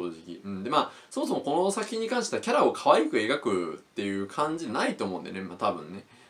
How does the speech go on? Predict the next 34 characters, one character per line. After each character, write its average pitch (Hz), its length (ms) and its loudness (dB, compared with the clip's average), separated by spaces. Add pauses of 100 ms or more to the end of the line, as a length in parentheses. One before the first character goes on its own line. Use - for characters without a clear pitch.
(160)
う 98 60 -10
ん、 90 280 -10
見 98 120 -6
せ 120 160 0
方 - 200 -2
と - 100 -12
し - 140 -14
て、 - 180 -10 (100)
う 98 40 -14
ん、 90 220 -12
っ - 40 -14
て 143 120 -8
い 147 40 -4
う - 20 -8
と 165 80 -6
こ 135 100 -2
ろ 92 80 -2
も 87 100 -4
あ 98 40 -4
っ - 80 -10
た 90 80 -10
ん 82 40 -8
か 78 120 -12
も - 80 -14
し - 120 -16
れ 87 40 -16
な 76 60 -12
い - 20 -12
で 69 60 -16
す - 60 -18
け - 80 -18
ど、 71 360 -10 (1700)
う 110 40 -12
ん。 90 480 -10